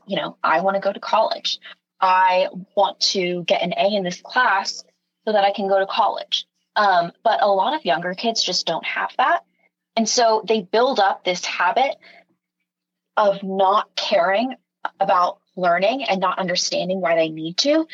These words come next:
so that when they get to college, eh, or when they get to high school and they do have this motivation of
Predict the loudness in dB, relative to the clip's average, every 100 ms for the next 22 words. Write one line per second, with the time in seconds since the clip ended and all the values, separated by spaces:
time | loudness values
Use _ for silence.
0 | -12 -10 0 2 2 0 0 0 2 0
1 | 0 -2 0 0 0 -2 -2 -2 0 0
2 | -2 -2 0 2 2 0 0 -2 0 -2
3 | 0 2 0 -2 -2 -2 -2 -4 -4 -4
4 | -4 -4 -4 -2 -2 -2 -6 -12 -18 -18
5 | 0 4 6 4